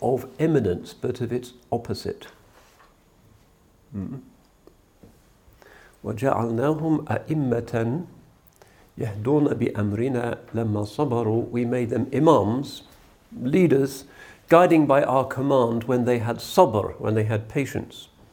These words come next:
endurance. And to be imam in this Quranic sense is essentially to assume, uh, an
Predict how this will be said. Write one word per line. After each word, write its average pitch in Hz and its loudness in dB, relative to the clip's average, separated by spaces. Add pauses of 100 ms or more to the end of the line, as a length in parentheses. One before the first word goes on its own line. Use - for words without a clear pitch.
(120)
endurance. 107 0 (1400)
And 135 2 (140)
to 147 -2
be 147 2
imam 127 4 (160)
in 113 -2
this 107 -2
Quranic - -4
sense - -6 (400)
is 117 2 (160)
essentially 117 -2
to - -8
assume, 107 -2
uh, 98 -4 (100)
an 95 -8